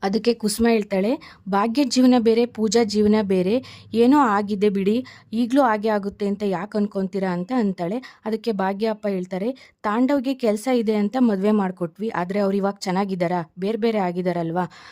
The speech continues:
ಅದೇ ರೀತಿ ಪೂಜಾ ಜೀವನನೂ ಆಗ್ಬಾರ್ದು ಅನ್ನೋದು ನನ್ನ ಕನ್ಸರ್ನ್" ಅಂತ ಹೇಳ್ತಾನೆ. ಅದಕ್ಕೆ ಸುನಂದ,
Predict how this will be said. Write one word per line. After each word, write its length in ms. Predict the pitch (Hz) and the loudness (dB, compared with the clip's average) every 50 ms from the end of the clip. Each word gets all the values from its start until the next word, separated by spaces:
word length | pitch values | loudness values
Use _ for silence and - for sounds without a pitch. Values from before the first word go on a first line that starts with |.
| - _ - | -16 _ -6
ಅದೇ 240 | 185 185 185 247 277 | -6 -6 -6 -8 -12
ರೀತಿ 260 | 294 285 294 294 269 | -12 -12 -12 -14 -14
ಪೂಜಾ 300 | - 240 233 220 233 247 | -12 -10 -10 -6 -8 -8
ಜೀವನನೂ 420 | 208 220 226 220 214 214 214 214 202 | -6 -6 -8 -8 -6 -6 -8 -8 -8
ಆಗ್ಬಾರ್ದು 520 | 175 175 190 190 185 202 202 190 180 196 190 | -8 -10 -10 -10 -8 -8 -8 -8 -8 -8 -6
ಅನ್ನೋದು 300 | 185 185 185 185 190 196 | -6 -6 -6 -6 -6 -6
ನನ್ನ 420 | 196 185 180 180 175 175 175 170 165 - - - - _ - | -6 -6 -8 -8 -10 -10 -12 -14 -16 -18 -20 -20 -20 _ -2
ಕನ್ಸರ್ನ್" 420 | - 202 208 202 - 202 190 185 | 2 2 2 2 2 2 2 2
ಅಂತ 180 | 170 180 180 262 277 | 2 2 2 2 2
ಹೇಳ್ತಾನೆ. 440 | 269 226 208 190 - 185 180 170 160 - - - - - - _ - | 2 2 0 -2 -2 -2 -2 -2 -2 -4 -10 -20 -20 -20 -18 _ -4
ಅದಕ್ಕೆ 300 | - 196 226 220 233 240 | -2 0 0 2 0 0
ಸುನಂದ, 400 | 233 - 226 220 233 240 240 | 0 2 4 4 6 6 4